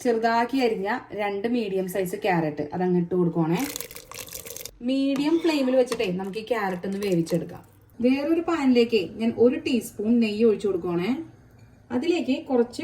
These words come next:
കുരുമുളക് ഇട്ട് കൊടുക്കുവാണ് കേട്ടോ. അതൊന്ന് വറുത്ത് തുടങ്ങുമ്പോഴത്തേക്കും അതിലേക്ക് ഒരു ടീസ്പൂൺ മൈദപ്പൊടി ചേർത്ത് കൊടുക്കുവാണേ.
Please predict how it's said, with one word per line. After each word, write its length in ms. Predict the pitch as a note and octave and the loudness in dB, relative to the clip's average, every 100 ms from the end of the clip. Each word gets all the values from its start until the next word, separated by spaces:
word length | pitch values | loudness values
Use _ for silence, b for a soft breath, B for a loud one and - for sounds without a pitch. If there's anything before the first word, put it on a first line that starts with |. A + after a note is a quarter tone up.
| D#4+ | 0
കുരുമുളക് 400 | C4 A3 G3 G3+ | 2 2 2 0
ഇട്ട് 100 | G3 | 2
കൊടുക്കുവാണ് 380 | F#3 F3 E3+ E3+ | 2 2 0 0
കേട്ടോ. 200 | E3+ G3+ F3 - - - - - - - - - A#3 | -2 -2 -4 -6 -6 -8 -12 -20 -20 -20 -20 -6 0
അതൊന്ന് 300 | A#3+ D#4 E4 F4 | 0 0 0 0
വറുത്ത് 240 | E4 A#3+ C4 | -2 -2 0
തുടങ്ങുമ്പോഴത്തേക്കും 600 | C4+ A#3+ A3 G3+ G3+ A3+ | 2 2 2 0 -2 -2
അതിലേക്ക് 360 | G#3+ F#3+ F#3 A#3 A#3+ | -2 -4 -2 -2 4
ഒരു 120 | A3+ C#4 - | 4 4 0
ടീസ്പൂൺ 500 | C4 G3 - F#3+ A#3 A#3 | -2 -2 -6 -2 2 2
മൈദപ്പൊടി 420 | F#3+ F#3 F#3 F#3 | 0 -2 -4 -2
ചേർത്ത് 280 | B3+ A3 - | 0 0 0
കൊടുക്കുവാണേ. 420 | F3 E3+ E3 F#3 | -4 -4 -4 -4